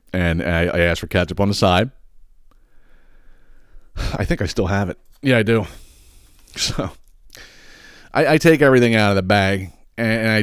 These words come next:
and I dump it out, and I see the ketchup packet. And it just says, let me see, I'm so fucking blind, I can't even see what this is.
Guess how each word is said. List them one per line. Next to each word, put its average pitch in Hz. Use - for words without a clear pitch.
and 113
I 107
dump 104
it 98
out, 98
and 95
I 92
see 101
the 90
ketchup 101
packet. 82
And 127
it 127
just 165
says, 135
let 139
me 151
see, 117
I'm 104
so 170
fucking 120
blind, 92
I 101
can't 117
even 95
see 98
what 90
this 82
is. 87